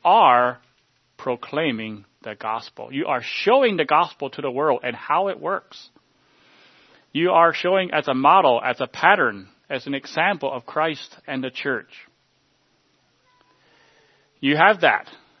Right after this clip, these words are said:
And the willing, joyful submission of the wife to her husband,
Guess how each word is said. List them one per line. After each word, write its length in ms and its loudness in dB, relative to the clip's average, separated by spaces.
And 220 -2
the 260 -4
willing, 640 2
joyful 480 0
submission 560 -8
of 140 -8
the 100 -6
wife 280 2
to 120 -8
her 140 -6
husband, 600 -2